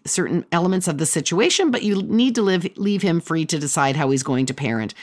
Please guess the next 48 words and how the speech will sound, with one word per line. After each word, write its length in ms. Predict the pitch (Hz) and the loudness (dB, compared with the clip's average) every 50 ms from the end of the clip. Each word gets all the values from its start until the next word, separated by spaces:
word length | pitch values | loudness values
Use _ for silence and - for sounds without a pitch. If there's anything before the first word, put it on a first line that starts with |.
| - - - - - - - - - | -20 -20 -20 -20 -20 -20 -12 -4 0
And 240 | 156 151 151 160 | 0 2 2 4
unless 360 | 165 175 185 196 202 226 220 - | 4 4 4 4 2 2 0 0
there 160 | - 180 160 | 0 0 2
is 100 | 160 - | 2 2
something 380 | - 175 165 165 160 151 147 | 2 0 0 0 0 0 0
that 100 | 139 139 - | 0 0 0
absolutely 560 | - 175 170 156 - - 180 180 - - 170 | 2 0 0 0 0 -2 0 0 0 0 -2
crosses 480 | - - 175 156 160 160 - 156 147 139 | -2 0 0 2 2 2 0 -2 -2 -2
the 80 | 147 | -2
line 300 | 139 143 143 147 151 151 | 0 0 2 2 0 0
of 100 | 143 135 | 0 0
being 200 | 135 147 143 143 | 0 0 2 2
abusive 500 | 135 135 143 147 160 156 - 170 139 139 | 0 0 0 0 0 0 0 -2 -2 0
where 140 | 143 139 135 | 0 0 2
you 140 | 139 143 143 | 2 2 0
would 120 | 135 131 | 0 0
report 320 | 143 135 - - 165 156 151 | 0 -2 -2 -2 -2 -2 -2
it 80 | - | -2
to 80 | - 147 | -2 -2
the 80 | 127 | -4
police 320 | - - - 165 165 170 - | -4 -2 -2 0 0 0 -2
or 60 | 143 | -4
child 280 | - - 139 135 131 - | -2 -2 0 0 0 0
services, 640 | - 190 202 170 160 - 143 123 127 127 - - - - - - - - - - | 0 0 0 0 -2 -2 -2 -2 -2 -2 -4 -6 -10 -16 -20 -20 -18 -20 -10 -2
um, 360 | - 156 151 147 143 147 147 143 | 2 4 4 4 4 4 2 0
I 140 | 139 143 143 | 0 0 2
would 300 | 151 156 156 147 151 - - 170 160 | 2 0 0 -2 -6 -8 -6 -4 -2
just, 300 | 170 160 151 - - - - - - - | -2 -2 -2 -2 -6 -12 -18 -16 -8 -4
yeah, 260 | 160 120 113 131 - - | 0 0 0 0 -2 -4
trust 360 | - - 180 196 196 - - | -2 0 0 0 0 0 0
that 160 | 190 185 - | -2 -2 -2
the 60 | 185 | -4
kids 260 | - - 214 196 185 | -2 0 0 0 2
will 100 | 208 208 | 2 2
manage. 460 | 220 220 240 320 415 427 - - - - | 2 4 2 2 0 0 -2 -2 -2 -2
Sometimes 440 | - 180 190 196 226 240 240 247 | 0 0 0 0 0 0 0 0
you 80 | 269 262 | 0 0
have 140 | 226 254 262 | 0 0 0
a 60 | 294 | 0
stricter 420 | - - 208 180 - - - 233 | -2 0 0 -2 -2 -2 -2 0
dad. 460 | 226 247 285 349 453 453 - - 139 - _ _ _ _ - | 2 2 4 4 4 2 2 0 -2 -8 _ _ _ _ -8
So 480 | 185 - - 226 202 190 190 185 - - _ _ _ - | -4 0 2 4 4 4 4 2 0 -4 _ _ _ 0
accept 480 | 214 208 214 - - 247 247 247 - - - | 0 0 2 2 0 0 0 0 -2 -6 -2
the 140 | 220 196 208 | 0 2 2
limits 320 | 202 196 185 185 185 - - | 4 4 4 2 2 2 0
of 120 | 180 170 | 0 0
your 140 | 175 170 - | 0 0 0
influence 560 | - 156 156 156 - - 165 156 151 151 | 0 0 0 0 0 0 0 0 0 0